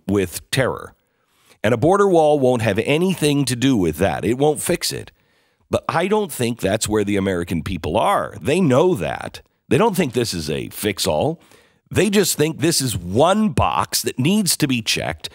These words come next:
and no one will ever check it. If I'm, if I'm reading the American people right, the American people know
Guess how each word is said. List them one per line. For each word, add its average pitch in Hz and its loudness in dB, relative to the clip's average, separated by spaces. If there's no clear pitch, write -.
and 147 0
no 180 4
one 160 2
will 170 2
ever 139 0
check - -2
it. - -8
If 123 2
I'm, 135 2
if 120 0
I'm 127 0
reading 190 0
the 180 2
American 147 0
people 113 -4
right, 60 -10
the 135 2
American 185 0
people 107 -4
know 139 2